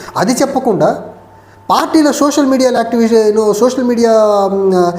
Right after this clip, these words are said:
యాక్టివిస్టుల గురించి మాట్లాడుతున్నారంటే పార్టీలో సోషల్ మీడియా యాక్టివిస్టుల గురించి మాట్లాడడానికి టీవీ ఛానల్ అవసరం లేదు, పార్టీలు చూసుకుంటాయి వాటి గురించి. నువ్వేమన్నా పలకగలిగితే, గొప్ప పలుకులు ఏమైనా పలకగలిగితే, బడ్జెట్ ప్రవేశపెట్టిన వీక్ కాబట్టి ఈ వీకెండ్లో బడ్జెట్ గురించి నేను నీ ఉపన్యాసం ఇవ్వాల్సింది.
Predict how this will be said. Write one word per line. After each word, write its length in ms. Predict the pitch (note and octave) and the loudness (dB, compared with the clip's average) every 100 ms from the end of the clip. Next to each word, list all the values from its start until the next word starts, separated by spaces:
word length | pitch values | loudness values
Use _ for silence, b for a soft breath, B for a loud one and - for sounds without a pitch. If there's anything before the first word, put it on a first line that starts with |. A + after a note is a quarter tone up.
| B - | B -4
యాక్టివిస్టుల 460 | G#3+ B3+ B3 A#3+ A#3 | -2 0 0 0 0
గురించి 220 | G#3+ G3+ | 0 0
మాట్లాడుతున్నారంటే 840 | G3+ F#3 G3 F#3 F#3+ F3 D#3+ E3 B3+ B - | 0 0 0 0 0 0 0 -4 -6 B -4
పార్టీలో 380 | E3 B3 C4+ B3+ | -2 0 0 0
సోషల్ 300 | B3 A#3 A#3 | 0 0 2
మీడియా 240 | A3+ A3 | 2 2
యాక్టివిస్టుల 500 | G#3+ G#3 G#3+ G#3 G#3 | 0 -2 -2 -2 0
గురించి 200 | G#3 G3 | 0 -2
మాట్లాడడానికి 540 | G3 F#3+ G3 F#3 G#3 G3 | -2 -2 0 0 -2 0
టీవీ 220 | B3 C#4 | 2 2
ఛానల్ 260 | C4 A3+ G3+ | 0 -2 0
అవసరం 280 | G#3+ A3+ | -2 -2
లేదు, 120 | G#3+ F3 | -2 -2
పార్టీలు 500 | F#3 E4 D4+ B3 A#3 | -2 0 0 0 -2
చూసుకుంటాయి 400 | - B3+ A3 G3 | -4 -4 -2 -2
వాటి 160 | F3 | -2
గురించి. 340 | D#3+ F3 E3+ - - - - - - B B D#3+ | -2 -2 -4 -14 -20 -20 -20 -20 -20 B B -4
నువ్వేమన్నా 440 | G3+ A#3 A#3 C4 | 0 0 0 -2
పలకగలిగితే, 800 | - G#3 C4+ C4+ B3 F#3+ F3+ B3 | -2 -2 -2 -2 -2 0 0 0
గొప్ప 300 | D#3+ F3+ - | 0 -2 -2
పలుకులు 340 | - A#3 B3+ | 0 0 0
ఏమైనా 180 | A#3+ G#3+ | 0 0
పలకగలిగితే, 560 | E3+ F3+ F#3+ F3+ D3 G#3+ | -2 -2 0 -2 -2 -2
బడ్జెట్ 420 | E3 F#3+ B3+ - | -2 -2 -2 0
ప్రవేశపెట్టిన 640 | G#3+ A3 - G#3 G3 F#3 | 0 0 0 0 0 0
వీక్ 240 | D#3 A3 G#3+ | 0 0 0
కాబట్టి 400 | D#3+ C#3 - C4+ B B F3+ | 0 -2 -4 -8 B B 0
ఈ 140 | F3 | 2
వీకెండ్లో 380 | F#3 C4+ C4 C4 | 2 0 0 -2
బడ్జెట్ 360 | F#3+ G#3+ D4+ B3 | -2 -2 0 0
గురించి 360 | B3 B3 C#4+ | 0 0 0
నేను 460 | B3+ A#3 A#3 C4 A#3+ | 0 0 0 2 2
నీ 160 | G#3 | 2
ఉపన్యాసం 580 | G3+ F3+ C#4 C#4+ C4 B3 | 2 2 0 0 0 -2
ఇవ్వాల్సింది. 500 | A3 G#3 F3+ D3+ - | 0 -2 -2 -4 -6